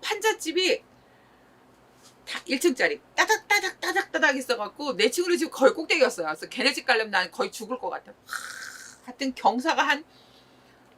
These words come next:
한 삼십 도 이상은 됐던 것 같아요. 그래서 그 동네 이름이 칼동, 칼산이었나, 뭐, 칼, 하여튼 뭐였어요. 정확히 기억은 안 나는데, 칼자가 들어갔던 것 같아요. 그 흔적이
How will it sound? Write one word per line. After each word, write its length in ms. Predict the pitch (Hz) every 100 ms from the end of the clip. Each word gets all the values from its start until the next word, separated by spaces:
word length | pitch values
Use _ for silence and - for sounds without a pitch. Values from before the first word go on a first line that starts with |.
| -
한 140 | 277
삼십 340 | 262 381 381
도 100 | 330
이상은 280 | 254 233 202
됐던 280 | 196 175 160
것 80 | 151
같아요. 160 | 151 -
그래서 340 | 214 262 294
그 140 | - 202
동네 260 | 240 262
이름이 320 | 214 175 180 -
칼동, 640 | - 359 359 320 240 202 -
칼산이었나, 920 | - 339 349 320 302 247 190 180 185
뭐, 220 | 185 175 -
칼, 400 | - 381 370 359
하여튼 260 | 180 180 196
뭐였어요. 480 | 160 165 - - - - -
정확히 420 | - 185 240 269 226
기억은 300 | 214 190 180
안 160 | 147
나는데, 260 | 156 160 175
칼자가 460 | - 381 330 269
들어갔던 500 | - 165 160 - -
것 80 | -
같아요. 340 | 165 - 170 - _ _ - - - _ -
그 220 | - 226 262
흔적이 600 | 370 359 339 302 370